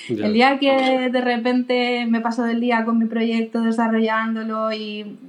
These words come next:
Speaker 2: en, en ese mundo que estamos creando, pues soy feliz. Soy feliz
Speaker 1: Ujú.
Speaker 2: porque, porque es ver crecer a mi niño.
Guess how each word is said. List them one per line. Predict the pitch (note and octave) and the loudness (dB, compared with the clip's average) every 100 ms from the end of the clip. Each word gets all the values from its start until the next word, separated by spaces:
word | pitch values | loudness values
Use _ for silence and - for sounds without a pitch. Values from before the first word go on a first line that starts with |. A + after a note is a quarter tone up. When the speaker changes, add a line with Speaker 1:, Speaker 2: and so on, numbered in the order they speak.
| - | -10
Speaker 2:
en, | G3+ A3 G3 | 0 0 0
en | E3+ G#3+ | 0 2
ese | A3+ A#3 | 4 6
mundo | A3+ A#3 A#3 A3 | 6 8 6 4
que | A3 | 2
estamos | A3 A3 A3 | 0 2 2
creando, | A3 G#3+ A3+ A#3+ | 2 2 4 2
pues | A#3+ G#3+ | 0 -4
soy | G3+ G3+ | -4 -4
feliz. | A3 G3+ C4+ - _ _ _ _ _ _ _ _ | -4 -6 -8 -10 _ _ _ _ _ _ _ _
Soy | - G#3+ | -4 -4
feliz | G#3+ A3+ A#3 B2+ | 2 4 4 2
Speaker 1:
Ujú. | C#3 | -2
Speaker 2:
porque, | G3+ - G3+ F#3 F#3 F3 F3 F3 F#3 | -6 -6 -4 -2 0 0 0 -4 -4
porque | G3+ G3 G3 | -4 0 0
es | G3+ | 4
ver | A3+ | 4
crecer | A3+ A#3 A3+ | 4 4 4
a | A#3 | 4
mi | G#3+ G3 | 4 4
niño. | A3 A#3+ F3+ | 4 4 2